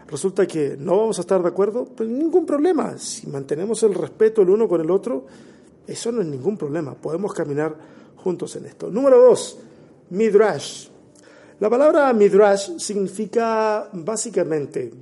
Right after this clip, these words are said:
estoy simplificando, significa explicación. Y es un método exegético, eh, para acercarnos a las, a las Escrituras. Y pretende que el significado del mensaje divino que está,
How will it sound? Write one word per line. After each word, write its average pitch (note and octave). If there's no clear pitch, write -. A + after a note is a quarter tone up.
estoy -
simplificando, C#3
significa G3+
explicación. F#3
Y E3+
es G#3+
un C4
método G3
exegético, D#3
eh, D#3
para D3
acercarnos D#3+
a D3
las, C#3+
a D3+
las C#3
Escrituras. -
Y D#3+
pretende C4+
que C4+
el G3
significado F#3
del G#3+
mensaje G3+
divino G3
que E3
está, E3+